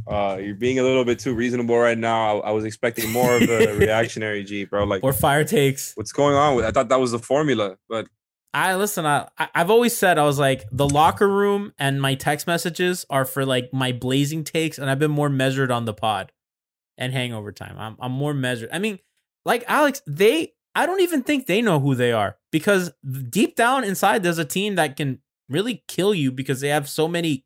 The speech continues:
Speaker 2: theoretical good shooters. Um, you know, they have enough guys on defense that could switch. Jack's asking where Jack went. He said that Marco says Jack's in a Corona commercial. Uh, <laughs> uh, I don't know where Jack went. Maybe he'll come back.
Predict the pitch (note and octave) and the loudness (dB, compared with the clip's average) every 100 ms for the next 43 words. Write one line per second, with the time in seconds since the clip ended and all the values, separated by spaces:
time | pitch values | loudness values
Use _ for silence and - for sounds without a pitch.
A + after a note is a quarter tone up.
0 | _ - D#3 C3 C3 C#3+ D3+ C#3+ A#2+ C3 | _ -4 -2 0 0 0 -2 -2 -8 -8
1 | B2+ - D#3 B2 A#2 - _ _ _ _ | -10 -6 -6 -4 -8 -14 _ _ _ _
2 | _ _ B2 B2+ A#2 - _ _ - A#2+ | _ _ -2 -2 -2 -10 _ _ -10 -6
3 | B2 A#2 C3 C3 C3+ C3 B2+ - C3 C3+ | -2 -2 -2 0 0 0 -4 -4 -2 2
4 | C#3+ C#3+ C#3+ C#3 C#3 C#3 A#2+ B2+ - C3 | 0 0 0 0 0 0 0 -2 -2 -4
5 | A#2+ B2 - A#2 - - A2 A2+ - - | -2 -4 -4 -6 -8 -6 -4 -4 -6 -2
6 | A#2+ C3 - A#2 A#2+ - A2 A2 G#2 A2 | -2 -2 -6 -6 -6 -8 -6 -6 -4 -4
7 | A2+ - G2+ A2 - - - G#2+ G#2 G2+ | -4 -8 -8 -10 -14 -18 -12 -8 -8 -4
8 | A#2+ B2 A#2+ - A#2 A2 A#2 A#2 A2+ G#2+ | -4 -2 -4 -4 -6 -2 -4 -4 -8 -8
9 | A2 G#2+ G#2 G#2+ G#2 G#2 G#2+ G#2 _ _ | -8 -8 -10 -10 -12 -10 -12 -12 _ _
10 | _ - G2 G2+ G2+ - _ - - F#3+ | _ -10 -6 -4 -6 -10 _ -18 -8 -8
11 | - - _ - - _ _ - A#2 D3+ | -8 -14 _ -20 -20 _ _ -6 -2 0
12 | B3 B3+ B2+ A2+ - G2+ B2+ C#3+ D3+ C#3+ | 2 2 0 -2 -6 -10 -6 -4 -4 -4
13 | B2 | -8